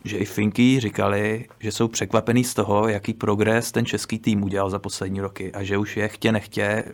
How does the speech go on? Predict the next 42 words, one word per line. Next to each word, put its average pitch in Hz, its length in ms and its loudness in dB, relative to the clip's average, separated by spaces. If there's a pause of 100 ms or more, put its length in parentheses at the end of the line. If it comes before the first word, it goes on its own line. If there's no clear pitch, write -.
berou 101 640 2 (800)
do 101 120 0
té 101 160 0 (360)
užší 113 300 0
špičky. - 500 -4 (520)
Jo, 92 260 -2
a 98 320 4 (300)
pokud 107 240 2
by 113 100 2
se - 120 4
podařilo 151 400 6
přelézt 104 300 2
přes - 180 -6
to - 80 -2
čtvrtfinále, 95 640 0 (300)
asi 101 180 -2
by 101 100 4
to 110 100 4
znamenalo 98 380 4
pak 101 160 -2
semifinále 101 800 2
Američanky 98 640 -2
nebo 104 180 2
Kanaďanky, 98 880 -4 (140)
což 95 200 -6
by 98 120 -2
byl 101 200 0
těžký - 340 -8
úkol, 98 460 -2
ale 101 300 0 (200)
zase 98 280 -4
by 101 100 0
tam 101 160 0
pak 104 120 0
byl 107 140 2
ten 110 120 0
zápas 110 340 2
o 123 60 2
bronz 120 280 0
a 98 120 -4
myslím 98 360 -4
si, 101 320 -4